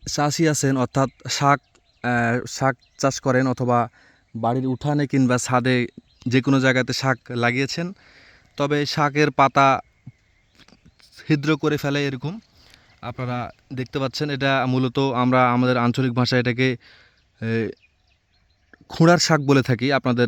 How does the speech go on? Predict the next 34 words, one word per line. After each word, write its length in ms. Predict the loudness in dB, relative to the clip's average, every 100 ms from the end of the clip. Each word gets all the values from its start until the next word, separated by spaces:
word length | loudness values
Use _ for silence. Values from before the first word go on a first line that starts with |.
| 0
আঞ্চলিক 360 | -2 0 0 0
ভাষায় 260 | 0 2
এটা 100 | 0
কী 160 | 0 2
নাম, 220 | 2 0
আপনারা 320 | -2 -2 0
ভিডিও 240 | 0 0 0
নিচে 200 | 0 -2
কমেন্ট 260 | -2 -2
করবেন। 280 | -2 -6 -8 -10 _ _ _ -20 -20 -20 _ _ _
তো 180 | 2 6
এই 300 | 6 4 0 -2
খুঁড়ার 280 | 2 2
শাক 280 | 2 4 4 4
হোক 120 | 2
বা 140 | 2
পাটের 280 | 4 2 0
শাক 240 | -4 -4 -4
হোক 100 | -6
বা 140 | -4
লাল 200 | -4 -4
শাক 240 | -4 -6 -6
হোক 120 | -6
বা 120 | -4 -6
পুঁই 260 | -4 -4
শাক 200 | -2 -2 -2
হোক, 140 | -6 -8 -20 _ _ -8
যে 160 | -4 0
কোনো 240 | 0 0
শাকে 320 | -2 -2 -2
কিন্তু 320 | -2 -2 2
আপনার 280 | 2 2 0 0 -12 -20 -20 -20 _ _
এই 180 | -4 -4 0
ফলছিদ্রকারী, 720 | -2 -2 -2 0 0 0